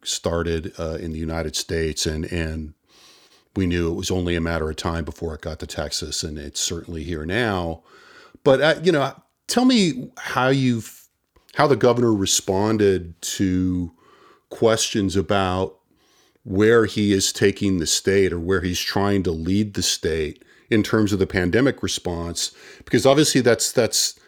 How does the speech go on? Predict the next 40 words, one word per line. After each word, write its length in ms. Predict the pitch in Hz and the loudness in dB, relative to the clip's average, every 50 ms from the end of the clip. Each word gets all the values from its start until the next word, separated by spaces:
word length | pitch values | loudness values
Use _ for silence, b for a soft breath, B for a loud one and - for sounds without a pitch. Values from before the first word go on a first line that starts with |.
| b - | b -8
the 240 | 95 92 135 151 143 | -2 2 4 4 6
main 240 | 131 120 117 110 110 | 6 4 4 4 2
issue 300 | 107 - - 113 110 104 | 2 0 0 0 2 2
in 120 | 101 95 | 0 0
front 260 | 95 - 127 143 170 | 0 0 2 4 4
of 120 | 135 107 107 | 4 4 4
him. 160 | 107 107 110 | 4 4 4
And 100 | 113 110 | 2 2
it's 200 | 113 - - - | 0 -2 -4 0
the, 400 | - 139 127 123 123 123 120 b b b b b b b b b b - | 2 4 6 6 6 4 2 b b b b b b b b b b -8
i-, 20 | - - | -4 -2
it's 720 | 180 - - - - - - - - - 143 139 - - | -2 -2 -4 -6 -10 -10 -14 -14 -6 -4 -4 -2 -2 -2
one 320 | 135 131 143 151 165 170 | 2 2 4 4 6 4
in 240 | 156 139 127 127 120 | 4 4 4 4 4
which 600 | 117 123 123 117 113 - - - - - - _ _ - | 4 4 4 4 2 0 -4 -4 -4 -6 -8 _ _ -4
there's 180 | 120 113 104 | -2 -2 0
been 140 | - 147 131 | 0 2 2
a 40 | 120 | 4
lot 200 | 113 117 120 113 | 4 4 4 2
of 60 | 113 | 0
speculation 880 | - - - 131 120 - - 117 110 104 104 113 127 - - - 101 92 | -2 0 0 2 0 2 2 0 2 4 4 4 2 0 0 0 0 0
about 640 | 90 80 - 98 92 92 92 90 90 90 - - b b b b b b b b b b b - | -2 -2 -2 -2 -2 0 0 0 -2 -4 -6 -10 b b b b b b b b b b b -6
where 440 | - 92 110 117 120 123 120 117 104 | 0 2 4 4 6 6 4 4 2
Greg 380 | 87 - 107 110 107 104 98 101 | 0 0 2 4 4 6 6 4
Abbott, 460 | 98 101 104 101 104 98 95 95 - - | 4 4 4 4 4 2 2 2 0 -2
you 60 | 98 | -4
know, 80 | 92 | -2
quote 320 | 90 - - 135 120 117 110 | -4 0 2 4 6 6 6
unquote, 420 | 104 101 - - 117 104 101 101 - | 4 4 2 4 4 4 4 2 0
really 560 | 101 95 92 104 110 107 101 95 90 87 87 | 0 2 4 4 6 6 4 4 4 4 4
is 440 | 95 107 110 104 95 87 87 - - - | 4 6 4 4 2 2 -2 -4 -4 -2
on 160 | 95 92 90 | -2 -2 0
the 180 | 85 85 90 113 | 0 0 2 2
issue, 460 | 143 - - - 92 85 82 87 90 B B B B B - | 0 0 -2 -2 -2 -2 -2 -2 -4 B B B B B 0
because 360 | 131 127 - 135 120 117 - | 0 4 6 6 4 6 4
he 140 | 127 120 107 | 2 2 4
has 260 | 110 117 131 127 - | 4 4 4 4 4
been 200 | - 113 101 98 | 2 2 2 2
responding 720 | 95 90 - - - 110 98 101 101 98 95 92 90 85 | 0 -2 -2 -2 -2 -2 0 0 0 0 0 -2 -2 -4
to, 440 | - - - 92 87 85 85 85 80 | -6 -6 -6 -4 -4 -4 -6 -6 -8